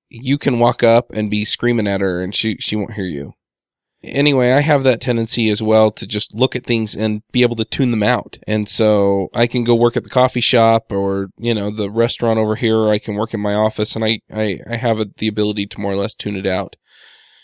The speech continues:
The thing that I like about working in my office is that I can run my music and things like that, and I can kinda set up more of an environment, but, you know, sometimes I need a change of pace or a change of scenery. And, uh, you know, even though I'm, you know, focused on code and tuning things out at the restaurant,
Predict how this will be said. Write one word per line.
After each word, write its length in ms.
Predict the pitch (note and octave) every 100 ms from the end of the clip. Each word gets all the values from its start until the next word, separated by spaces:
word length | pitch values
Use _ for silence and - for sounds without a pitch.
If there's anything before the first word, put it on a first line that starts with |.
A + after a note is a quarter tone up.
| _
The 120 | - B2
thing 200 | D#3 D#3
that 100 | B2
I 80 |
like 420 | A2 A2 A#2+ C3 -
about 360 | A2 A2+ G#2
working 320 | G#2+ A2 A2 A2
in 140 | G#2+
my 160 | G#2 G2
office 420 | A#2 B2 G2+ -
is 140 | G2
that 120 | G2
I 140 | F#2+ G#2
can 300 | - G#2 G2+
run 160 | G2+
my 140 | G2+ G2+
music 360 | G2 G2+ G#2
and 100 | G2+
things 220 | - G2 F#2
like 200 | G2 -
that, 200 | G#2 F#2+
and 100 | F#2
I 60 |
can 180 | G2 G2
kinda 220 | A2 G2
set 240 | G2+ A2 G2
up 80 |
more 180 | F#2+ G2
of 100 | G#2+
an 80 | G2+
environment, 600 | G2+ G2+ A#2 A#2+ G#2 F#2+
but, 160 | F#2 - _ _ _ _ _ _ _
you 160 | - A2+
know, 160 | G#2+ G2
sometimes 400 | B2 A#2+ A#2+ A2
I 80 |
need 160 | G#2+ G#2+
a 80 | G#2
change 340 | - A2 A2
of 100 | G#2
pace 380 | - G#2+ G#2+ -
or 80 | G2+
a 40 |
change 320 | - A2+ G#2+ G2
of 80 |
scenery. 560 | - B2 A#2+ G#2+ G#2 G2+ _ _ _ _ _
And, 500 | G2+ G2+ G2+ G2+ G2+
uh, 220 | G2 F2+
you 160 | D#2 A2+
know, 140 | A2+
even 240 | A#2+ B2 A#2
though 180 | A2+
I'm, 360 | A2 G#2+ G2+ -
you 180 | - A2+
know, 120 | G#2
focused 420 | G2 A#2+ A2 G#2+ G#2+
on 120 | G#2+
code 260 | A#2+ A2
and 100 | G#2
tuning 260 | - A2+ G#2+
things 240 | G#2+ G2+
out 140 | G#2 G#2
at 120 | G#2
the 80 | G2+
restaurant, 640 | A2+ B2 - G#2+ G2+ -